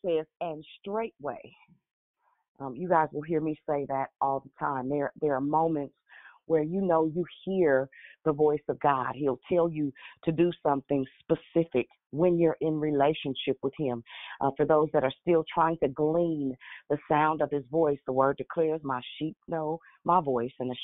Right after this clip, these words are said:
stranger they will not follow." Um, he had an immediate response, an immediate heart posture, whatever it was that God said, as unfamiliar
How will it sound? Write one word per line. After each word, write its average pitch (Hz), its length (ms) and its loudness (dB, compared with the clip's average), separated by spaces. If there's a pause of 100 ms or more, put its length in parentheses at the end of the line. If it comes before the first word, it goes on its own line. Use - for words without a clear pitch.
stranger 151 680 -2 (360)
they 151 200 2
will 147 180 2
not 135 240 0 (100)
follow." 139 480 0 (640)
Um, 139 260 -8 (220)
he 247 180 2
had 175 360 0 (320)
an 156 180 0
immediate 190 640 -2
response, 160 800 -4
an 127 120 -6
immediate 208 580 0
heart - 320 -2 (100)
posture, 127 500 -6
whatever 180 480 2
it - 80 -8
was 160 380 0 (380)
that 160 120 2
God 156 280 2 (120)
said, 117 300 -4
as 123 80 -6 (160)
unfamiliar 175 840 0